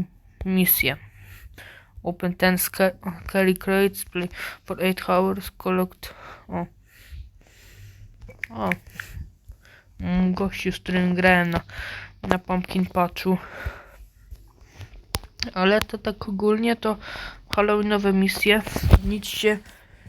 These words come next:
nie zmienia. Jakby no, to wszystko jest, nie, po prostu nie ma tego nowego, o to chodzi, Epika. Hmm.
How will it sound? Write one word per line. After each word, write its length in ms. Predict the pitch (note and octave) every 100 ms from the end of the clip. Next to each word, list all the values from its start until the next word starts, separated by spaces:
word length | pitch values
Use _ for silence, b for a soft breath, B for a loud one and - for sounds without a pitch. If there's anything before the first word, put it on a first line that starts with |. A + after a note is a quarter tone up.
| -
nie 220 | G3+ G3+
zmienia. 560 | G3+ G#3 G#3+ F3+ D3+ A2+ B B B B B B B - - B B B B B - -
Jakby 300 | G3+ G3 F#3+
no, 160 | F#3 F#3 B B B B B B B
to 140 | - G3+
wszystko 440 | - - - -
jest, 220 | A3+ - - B B B B B -
nie, 120 | G3+
po 60 | G#3
prostu 360 | B3 - C4
nie 200 | B3+ C4
ma 160 | C4 B3+
tego 340 | B3+ A#3 B3
nowego, 680 | B3 A#3+ B3+ G#3+ F3+ F3+ F3+
o 100 | F3+
to 160 | -
chodzi, 560 | F3+ - F3+ F3+ G3 G3 B B B B B
Epika. 580 | F#3 - F#3+ F#3+ - F#3 - B B B B B B
Hmm. 240 | G#3 G3+